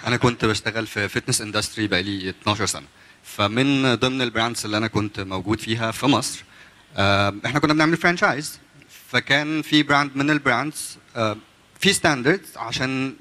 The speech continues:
نعمل أي حاجة في البراند ده، سواء كانت ماركتينج أو ستراكشر للج-، للجيم نفسه أو الفتنس سنتر نفسه.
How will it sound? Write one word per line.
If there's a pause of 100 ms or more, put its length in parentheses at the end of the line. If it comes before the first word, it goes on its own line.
نعمل
أي
حاجة
في
البراند
ده،
سواء (100)
كانت
ماركتينج (360)
أو (260)
ستراكشر
للج-،
للجيم
نفسه
أو
الفتنس
سنتر
نفسه.